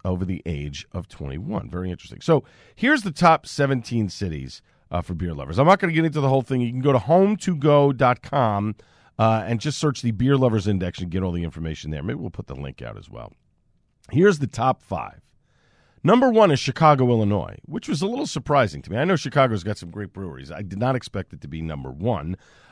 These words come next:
Um, number two is Portland, Oregon. All right, makes sense. Number three is Milwaukee, Wisconsin.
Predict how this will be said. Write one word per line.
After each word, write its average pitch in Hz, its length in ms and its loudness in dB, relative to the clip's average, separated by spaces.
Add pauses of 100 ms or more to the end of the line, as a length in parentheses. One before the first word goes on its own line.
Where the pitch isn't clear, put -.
(140)
Um, 110 400 4
number 143 480 4
two 170 640 2 (440)
is 170 120 4
Portland, 160 440 0
Oregon. 104 420 0 (100)
All 311 100 -2
right, 220 220 0
makes 165 220 -2
sense. 143 360 0 (500)
Number 165 260 6
three 233 320 -2
is 196 140 0
Milwaukee, 175 480 4
Wisconsin. 196 760 0